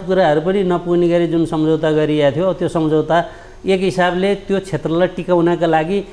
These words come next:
युनियनको साइडबाट गरिएको contribution हो भन्ने रूपमा चाहिँ नि यसलाई हामीले लियौँ र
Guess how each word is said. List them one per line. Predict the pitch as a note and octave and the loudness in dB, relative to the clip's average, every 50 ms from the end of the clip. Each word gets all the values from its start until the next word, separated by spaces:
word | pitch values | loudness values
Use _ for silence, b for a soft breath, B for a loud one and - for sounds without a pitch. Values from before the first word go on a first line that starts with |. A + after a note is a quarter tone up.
| B B B B B | B B B B B
युनियनको | F3+ F3+ F3+ F#3 F#3+ F#3+ F#3 F#3 F3+ F3+ E3 | -4 0 2 2 4 4 2 2 2 0 0
साइडबाट | - - D#3+ D#3+ D#3 D#3+ E3+ E3+ | 0 0 0 2 2 2 2 2
गरिएको | D3+ D#3+ D#3 D#3 D#3+ D3+ D#3 F3+ | 2 2 2 2 2 0 0 -2
contribution | - - F3 D#3 D3+ D#3+ D3+ D3+ D3 - D#3 C#3+ C3+ B2+ B2 | 0 0 0 0 0 -2 -2 -2 -2 -2 -2 -2 -2 -2 -2
हो | B2+ C#3 C#3+ C3+ | -2 -4 -4 -4
भन्ने | A#2+ A2 A2+ A#2+ C#3 C#3 C3+ | -4 -4 -2 -2 -2 0 -2
रूपमा | C#3 B2 B2+ C3+ C3+ B2+ | -2 -2 -2 -4 -4 -2
चाहिँ | B2+ C3 C#3 | -2 -4 -4
नि | E3 E3 B B B B B B | -4 -6 B B B B B B
यसलाई | D3+ D3 D3+ D3 C3+ C#3 C3+ B2 | 0 0 2 2 2 2 2 0
हामीले | A2+ A2 B2 C#3+ D3 | 0 2 2 2 2
लियौँ | C#3 C#3 C#3 C3+ C3+ C3+ C3+ C3 | 2 2 2 2 2 2 2 2
र | D3 | 0